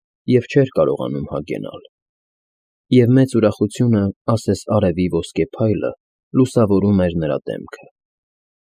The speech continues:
Պայծառ, տաք, լուսնյակ գիշերներ էին, սիրո քաղցր գիշերներ։ Վագրի մորթիներից պատրաստված անկողնում պառկում էր մերկ Սուլամիթը,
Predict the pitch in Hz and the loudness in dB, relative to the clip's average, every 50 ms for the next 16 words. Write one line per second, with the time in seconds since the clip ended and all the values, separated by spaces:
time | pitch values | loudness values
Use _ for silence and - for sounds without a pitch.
0 | _ _ _ _ _ _ _ - 104 107 98 95 - - - 104 110 107 - - | _ _ _ _ _ _ _ -2 2 4 4 4 2 2 0 2 2 2 0 -4
1 | - _ _ _ - 95 95 98 95 - - - - _ - 110 107 98 - - | -12 _ _ _ -2 0 0 0 0 -4 -10 -20 -12 _ 0 2 2 2 2 0
2 | 101 95 90 90 85 - 92 87 - - 92 87 92 101 101 95 - - - - | 0 2 2 2 0 -2 -4 -4 0 0 0 2 2 2 0 0 -2 -4 -8 -10
3 | - - _ _ _ _ _ _ _ _ _ _ - - 135 135 131 127 123 - | -14 -16 _ _ _ _ _ _ _ _ _ _ -4 0 2 2 4 2 0 0
4 | - 117 107 - - - - 87 78 - - - - - - 64 55 - - - | -2 -4 -4 -4 -4 -6 -6 -6 -6 -6 -6 -8 -8 -6 -4 -6 -6 -6 -8 -14
5 | - - - - _ _ _ _ _ _ _ _ _ _ _ _ _ _ _ _ | -16 -18 -20 -20 _ _ _ _ _ _ _ _ _ _ _ _ _ _ _ _
6 | _ _ _ _ - 113 110 104 92 92 95 95 95 92 90 - - 95 92 90 | _ _ _ _ 0 2 2 2 4 4 4 4 4 2 0 0 0 0 2 2
7 | 87 95 92 - - 87 85 - 87 87 87 - - - 87 85 - - 78 87 | 2 0 -2 -2 -2 -2 0 0 0 0 -2 -2 -2 -2 -2 -2 0 -2 -4 -4
8 | 90 - 90 87 85 90 92 95 92 90 - 87 87 85 - - - 110 104 92 | -2 0 -2 0 0 0 0 0 -2 -2 -2 -2 -2 -2 -4 -6 -4 -2 -2 0
9 | 76 73 71 67 64 69 67 - - - - 80 76 73 58 50 50 - - - | -2 -2 -4 -4 -4 -6 -6 -8 -10 -8 -6 -4 -4 -4 -6 -8 -10 -12 -14 -16
10 | - - | -18 -18